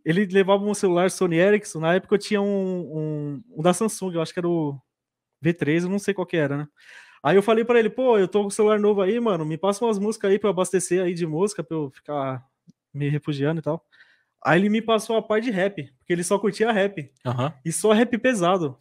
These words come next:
Speaker 1: Facção Central, Realidade Cruel,
Speaker 2: Uhum.
Speaker 1: Racionais, Trilha Sonora do Gueto, é, quinhentos e nove E. Eu falei, "Porra." E eu não tinha contato com, eu tinha mais ou menos na, quinze anos na época. Eu tinha ouvido sobre Racionais, que todo mundo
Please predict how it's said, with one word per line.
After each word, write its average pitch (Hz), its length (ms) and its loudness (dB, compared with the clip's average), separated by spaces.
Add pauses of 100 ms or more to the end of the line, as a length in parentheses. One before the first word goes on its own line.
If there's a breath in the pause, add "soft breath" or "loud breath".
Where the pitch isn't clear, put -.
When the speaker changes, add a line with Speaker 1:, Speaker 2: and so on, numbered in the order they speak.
Speaker 1:
Facção 170 320 0
Central, 160 460 4
Realidade 165 420 4
Cruel, 160 560 2
Speaker 2:
Uhum. 127 200 -12
Speaker 1:
Racionais, 165 800 2
Trilha 202 260 2
Sonora 180 300 2
do 151 140 -4
Gueto, 156 520 0 (440 loud breath)
é, 139 260 0
quinhentos 185 380 0
e 190 40 4
nove 180 240 2
E. 165 320 0 (400)
Eu 165 60 -14
falei, 190 220 -2
"Porra." 262 680 -8
E 170 80 -4
eu 190 80 2
não 233 100 -2
tinha 277 200 -2
contato 208 420 -2
com, 180 140 -6
eu 160 160 0
tinha 175 260 0
mais 165 200 -2
ou 170 40 -4
menos 165 180 -6
na, 160 160 -2
quinze 240 320 -4
anos 196 200 2
na 180 140 0
época. 143 280 -6 (240 soft breath)
Eu 156 80 -4
tinha 196 140 2
ouvido 190 180 2
sobre 170 240 0
Racionais, 165 800 -2
que - 120 -20
todo 175 200 -8
mundo 170 340 -8